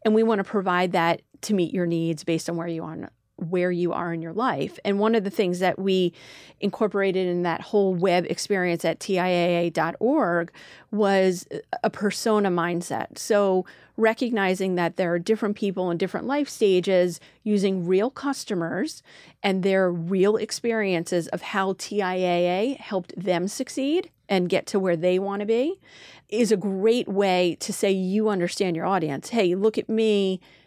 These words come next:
We understand who you are and what you're looking for in a relevant way," because there's people like you that we serve as well.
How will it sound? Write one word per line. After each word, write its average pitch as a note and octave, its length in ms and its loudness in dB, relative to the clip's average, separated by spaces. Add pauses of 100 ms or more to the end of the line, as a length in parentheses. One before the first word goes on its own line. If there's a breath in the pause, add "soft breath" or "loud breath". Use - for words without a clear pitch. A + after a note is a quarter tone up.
(100)
We F#3+ 300 0
understand F#3+ 500 -2
who A3 140 -2
you F#3+ 220 0
are F3+ 160 0
and F3 80 -2
what E3+ 140 -2
you're F#3 120 0
looking G3 320 -6
for - 520 -8 (340 soft breath)
in G#3 120 4
a F#3+ 60 0
relevant F3+ 440 0
way," G#3 220 2
because F#3 500 -4 (340)
there's G#3+ 240 0
people A#3 280 -2
like F#3+ 280 -4
you G#3 480 -2
that G3 160 0
we G#3 120 2
serve G3+ 420 0
as F3 120 -4
well. F4 400 -6